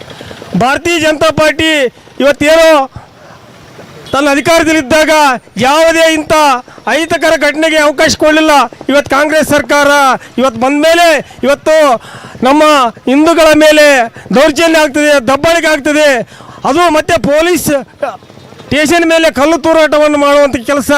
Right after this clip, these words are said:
ಕೃತ್ಯ ಕೈ, ಕೈ ಹಾಕಿದೆ. ಅದಕ್ಕೆಲ್ಲ ಸಪೋರ್ಟ್ ಯಾರಪ್ಪ ಅಂದರೆ ಅದು ಕಾಂಗ್ರೆಸ್ ಸರ್ಕಾರ.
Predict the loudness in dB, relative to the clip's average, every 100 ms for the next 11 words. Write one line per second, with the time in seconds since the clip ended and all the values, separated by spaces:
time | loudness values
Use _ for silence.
0 | 0 -2 -10 -20 -10 -8 -4 -6 -4 -6
1 | -6 -6 -2 -2 -2 -2 -2 -4 -6 -6
2 | -4 -4 -2 -2 -2 -2 -2 0 -2 -2
3 | -2 2 2 4 2 -2 -4 -2 -2 -2
4 | 0 -2 -2 -2 -2 -2